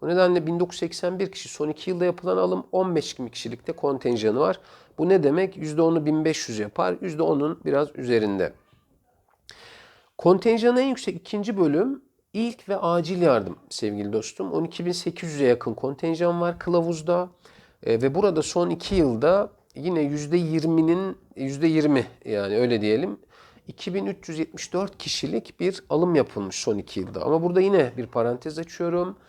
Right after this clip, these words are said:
Özel sağlık kuruluşları, diğer kamu kurumları, özel hastaneler, üniversiteler, tıp fakültesi olan üniversiteler, birçok internet sitesinde bu ilanları görebilirsin, de alım yapıyor. Yani sayıları yorumlarken bunların Ö S Y M ile yapılmış, Sağlık Bakanlığı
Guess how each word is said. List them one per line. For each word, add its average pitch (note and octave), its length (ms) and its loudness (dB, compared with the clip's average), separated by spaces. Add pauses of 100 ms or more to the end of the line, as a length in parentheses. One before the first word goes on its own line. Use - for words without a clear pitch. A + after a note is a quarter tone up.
(440)
Özel C#3 320 4
sağlık F3+ 360 0
kuruluşları, F3+ 760 -2 (100)
diğer B2 240 2
kamu F3+ 300 -2
kurumları, F3+ 720 0 (320)
özel D3 260 4
hastaneler, F3+ 800 2 (200)
üniversiteler, E3 920 0
tıp - 140 -20
fakültesi - 460 -6
olan F3 180 2
üniversiteler, F3 580 0 (120)
birçok - 240 -8
internet C#3+ 380 -2
sitesinde C3+ 400 -6
bu B2+ 80 2
ilanları B2+ 440 2
görebilirsin, A2+ 760 0 (440)
de C3+ 200 2
alım A#2 320 4
yapıyor. - 320 -4
Yani A#2 220 -2
sayıları D#3+ 440 2
yorumlarken F3 800 -2
bunların D#3+ 440 0
Ö D3 80 0
S - 180 -4
Y D#3+ 100 2
M E3+ 140 2
ile D3 160 4
yapılmış, G#2 440 -2
Sağlık C#3+ 440 -2
Bakanlığı A#2+ 560 0